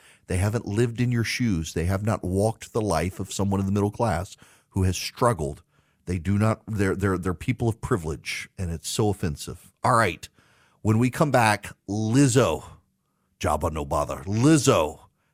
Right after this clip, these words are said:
has fat shamed people. Yes, that Lizzo, a woman with her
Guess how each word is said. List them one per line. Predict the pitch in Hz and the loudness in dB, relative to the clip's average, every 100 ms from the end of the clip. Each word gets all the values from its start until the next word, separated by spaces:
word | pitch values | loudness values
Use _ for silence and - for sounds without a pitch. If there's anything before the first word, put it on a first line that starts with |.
| _ | _
has | 82 - | -6 -6
fat | - - 147 160 - | -10 4 6 6 2
shamed | - - 101 90 80 - | 0 2 2 0 -2 -4
people. | - 87 76 65 - _ _ _ 107 | -6 -4 -4 -8 -10 _ _ _ 2
Yes, | 131 101 - - _ | 4 4 0 -8 _
that | - 82 135 156 139 | -16 0 4 4 4
Lizzo, | 131 147 131 113 85 78 - _ | 4 6 6 4 4 0 -6 _
a | 120 120 | 0 4
woman | 113 147 165 180 165 - | 6 6 6 4 2 -2
with | - 123 | 2 4
her | 143 120 | 4 2